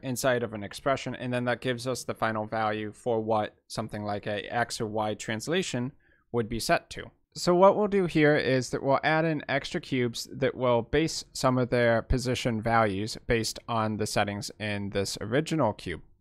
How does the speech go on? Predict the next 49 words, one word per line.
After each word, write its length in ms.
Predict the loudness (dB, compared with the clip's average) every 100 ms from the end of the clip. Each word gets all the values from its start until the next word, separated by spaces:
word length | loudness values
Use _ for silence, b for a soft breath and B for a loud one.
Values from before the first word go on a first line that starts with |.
| -6
And 140 | 0 2
how 180 | 4 4
we're 140 | 2
going 260 | 2 0 -2
to 80 |
pull 380 | 0 4 4 4
in 400 | 2 0 0 -2 -2
the 200 | -2 2
values 440 | 4 6 4 -2
from 260 | 0 0 2
this 220 | 0 -2
cube 360 | -2 -2 -2 -2
to 80 |
the 160 | -2 2
other 180 | 2 0
cubes 380 | -2 -2 -2 -6
is 200 | -4 -2
that 120 | -2
we're 80 | 0
gonna 300 | 0 0 -2 -2
publish 500 | 2 4 4 -2 -6 -12
the 320 | -6 -4 0
values 520 | 0 0 -2 -4 -8 -4
so 200 | 0 0
that 160 | 0
the 140 | -4 -2
other 480 | 0 2 4 2 0 -4
cubes 320 | -4 -4 -4
can 180 | -6 -6 -2
access 420 | -2 -2 -6 -8
them. 200 | -10 -12 b b b b 0
So 120 | 2
I'm 140 | 2
gonna 160 | 2 4
right 220 | 4 2
click 300 | 2 0 0
on 220 | -2 0 0
the 100 | -2
translation 640 | -2 -4 -2 -4 -4 -8 -4
X 280 | -6 -4 -4
here, 260 | -4 -4 -8
and 120 | -6
I'm 100 | -4
gonna 180 | -4 -4
publish 500 | 0 0 2 -2 0
it, 200 | 0 -2 _ _ _ -6
and 100 | -2
then 200 | -2 2
publish 440 | 2 2 -2